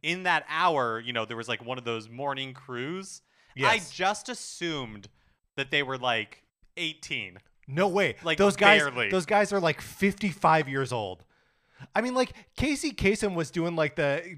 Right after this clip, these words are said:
Speaker 2: the countdown until he was, like, eighty something, like, and just trying to say the names of, uh, rock bands that, you know, just, like, it doesn't,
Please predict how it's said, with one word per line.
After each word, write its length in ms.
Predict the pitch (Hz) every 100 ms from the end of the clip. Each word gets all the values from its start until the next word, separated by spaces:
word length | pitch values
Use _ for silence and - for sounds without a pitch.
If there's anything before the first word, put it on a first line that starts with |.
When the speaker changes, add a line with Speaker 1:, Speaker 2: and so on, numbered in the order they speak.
| 127
Speaker 2:
the 180 | 139
countdown 560 | 123 - 160 196 156 151
until 240 | 151 185
he 60 | 208
was, 180 | 190 170
like, 180 | 170 -
eighty 380 | 156 208 240 202
something, 640 | 151 156 117 - 110 110
like, 260 | 123 135 131 - 196 -
and 160 | 165 165
just 260 | 156 151
trying 320 | - 180 208 185
to 100 | 127
say 260 | 175 220
the 100 | 165
names 400 | 127 151 214 190
of, 220 | 165 131
uh, 340 | 175 160 131 120
rock 340 | 110 185 214 147
bands 400 | 190 220 220 170
that, 240 | 220 208
you 120 | 220
know, 120 | 240
just, 160 | 226 262
like, 160 | 277 247
it 40 |
doesn't, 320 | 294 277 226